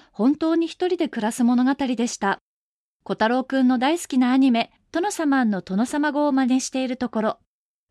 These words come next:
普段は黒い瞳が嬉しい時に白くなる表情、リアルな幼児らしい言動が可愛くて見てて飽きません。けれども一人で家事をし、生活をしていく姿はかなり切なかったです。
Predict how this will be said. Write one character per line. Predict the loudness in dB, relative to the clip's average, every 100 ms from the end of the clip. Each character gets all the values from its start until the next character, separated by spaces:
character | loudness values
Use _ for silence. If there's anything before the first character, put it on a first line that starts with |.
| _
普 | -2
段 | 2 2
は | 2 0
黒 | -2 -2
い | -2
瞳 | -2 -2 0
が | 0 -4 -8 _
嬉 | -4 -2 -2
し | -2
い |
時 | -2 -4 -4
に | -4
白 | -4 -4
く | 0
な | 0 2
る | -2
表 | -2 -4
情、 | -2 -2 -2 -8 _ _ _ _
リ | 0 2
ア |
ル | 2
な | 0
幼 | 2 0
児 | 0 0
ら | -2
し | 0 -2
い |
言 | 0 -2 0
動 | 0
が | -2 -2
可 | -2
愛 | -2 -2
く | -6
て | -6 -6 _ -4
見 | -2
て | -2
て | -4
飽 | -8
き | -4 -2
ま | 0
せ | 2 0
ん。 | 0 _ _ _ _ _ _ -4
け | 0
れ | 0
ど | 0
も | -2 -4
一 | -6 -4
人 | -2
で | -4
家 | -4 -4
事 | -2
を | -2
し、 | -4 -4 -6 -6
生 | -6 -4
活 | -2 -4 -2
を | -4
し | -4
て | -4 -4
い |
く | -4
姿 | -2 -2 0 -2
は | -2 -2
か | -2 -2
な | -2
り | -2
切 | -8 -4
な | -2 -2
か | -4
っ |
た | -6 -2
で | -2
す。 | -2 -10